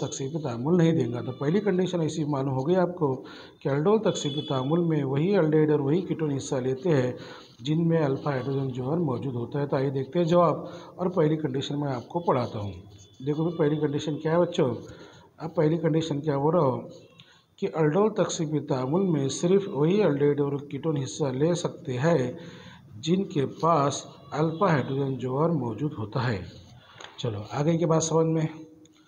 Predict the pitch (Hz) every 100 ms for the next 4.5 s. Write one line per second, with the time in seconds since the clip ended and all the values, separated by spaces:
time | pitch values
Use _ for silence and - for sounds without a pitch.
0 | - _ _ 156 165 165 156 156 151 139
1 | - 151 135 135 131 127 127 180 190 180
2 | 175 139 131 175 185 165 - 135 139 131
3 | 123 120 127 139 156 139 147 190 156 139
4 | 139 143 135 131